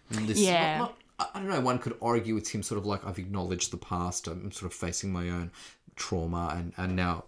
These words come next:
Speaker 1: uh, you will give, you will have comfort," or, "She's significant to me, so I want you to have her, because that's how you can stay with
Speaker 2: Mm.
Speaker 1: me," type thing. Um, you know, th-, there are
Speaker 2: Yeah.
Speaker 1: lovely hints. I just wish the surrounding material was a lot more subtle.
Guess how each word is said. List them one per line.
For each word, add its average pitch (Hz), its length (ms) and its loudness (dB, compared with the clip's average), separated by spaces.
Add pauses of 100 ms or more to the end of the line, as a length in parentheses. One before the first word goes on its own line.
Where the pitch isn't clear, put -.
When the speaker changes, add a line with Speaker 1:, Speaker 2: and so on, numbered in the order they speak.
Speaker 1:
uh, 87 180 -2
you 107 180 4
will 92 340 2
give, 95 260 2
you 123 160 8
will 107 80 8
have 95 240 0
comfort," 90 400 -2
or, 90 140 0 (300)
"She's - 280 4
significant 123 600 4
to - 120 -2
me, 98 260 2
so - 180 0
I 104 140 2
want 92 320 -4
you 107 180 -2
to 95 60 -4
have 90 280 -6 (100)
her, 85 200 -8 (460)
because 98 300 0
that's 98 240 2
how 101 140 0
you 92 240 2
can 98 160 -4
stay 95 320 0
with 82 180 -4
Speaker 2:
Mm. 87 60 -4
Speaker 1:
me," 95 320 -8
type - 280 -10
thing. - 360 -10 (280)
Um, 95 460 -2
you 180 140 4
know, 165 80 0
th-, 165 180 -2
there 202 160 4
are 190 180 10
Speaker 2:
Yeah. - 140 8 (160)
Speaker 1:
lovely 143 180 4
hints. 87 400 -6
I 117 200 8
just 117 260 2
wish 110 220 2
the 104 80 -8
surrounding 90 380 -2
material 87 340 -6
was 85 140 -6
a 82 40 -8
lot 80 340 -10
more - 120 -4
subtle. 98 520 -8